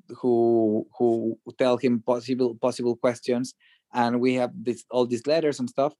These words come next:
rejected again. Boom. Then he goes for, that was in Guadalajara.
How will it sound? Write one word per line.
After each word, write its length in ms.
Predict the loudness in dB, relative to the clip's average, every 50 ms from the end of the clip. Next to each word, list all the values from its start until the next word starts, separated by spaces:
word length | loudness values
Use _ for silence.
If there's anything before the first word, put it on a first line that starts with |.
| _ _ _ _ -2
rejected 560 | 0 0 2 2 2 0 0 -2 -6 -8 -8
again. 360 | -8 -8 -8 -10 -12 -12 -14 _ -6
Boom. 260 | -2 0 0 0 -2 -6 _ _ _ _ _ _ 0
Then 120 | 0 0
he 160 | 0 0 0
goes 220 | 2 2 0 0 -2
for, 160 | -8 -8 -4
that 220 | -2 0 0 2
was 160 | 2 0 0 0
in 100 | -2 0
Guadalajara. 560 | 0 0 0 0 -2 -4 -4 -4 -4 -4